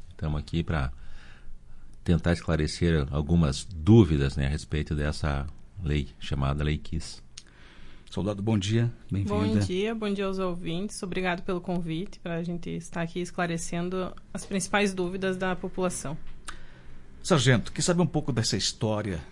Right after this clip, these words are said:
Speaker 2: onde começou, quando tudo começou, em relação à Lei Kiss, já seis anos de história, né?
Speaker 1: Exatamente. Infelizmente, no nosso país, precisa uma tragédia, né, como a,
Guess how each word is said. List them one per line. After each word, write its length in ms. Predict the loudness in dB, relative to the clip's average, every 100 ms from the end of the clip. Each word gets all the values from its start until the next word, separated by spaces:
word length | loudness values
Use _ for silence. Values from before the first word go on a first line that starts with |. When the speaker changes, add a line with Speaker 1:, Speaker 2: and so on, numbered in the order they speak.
| -18 -18 -12
Speaker 2:
onde 220 | -4 -4 -2
começou, 540 | -2 0 -2 -2 -2
quando 240 | -2 -4
tudo 140 | -2 -2
começou, 540 | -2 -2 -4 -4 -4
em 60 | -4
relação 400 | -4 -4 -2 -4 -4
à 160 | -8 -6
Lei 200 | 0 0
Kiss, 460 | 0 0 2 2 -2 -6
já 240 | 0 0
seis 340 | 2 4 4 2
anos 140 | 0
de 60 | 0
história, 360 | -2 -4 -4
né? 220 | -6 -8 -8 -12 -12 -14 -16 -18 -8
Speaker 1:
Exatamente. 720 | -4 -2 0 0 4 2 6 4
Infelizmente, 1120 | 4 4 4 4 4 4 4 4 4 2 0 -2 -6 -2
no 140 | -2
nosso 520 | 2 0 0 0 0 -2 -8 -12 -14 -4 2
país, 520 | 4 6 4 2 -12 -18 -16 -16 -14 -14 -10 -10 -12 -16 -8
precisa 540 | -6 -4 0 2 4 4
uma 240 | 4 2
tragédia, 720 | 2 6 6 8 6 6 4
né, 160 | 4 2
como 240 | 2 0
a, 220 | 0 -2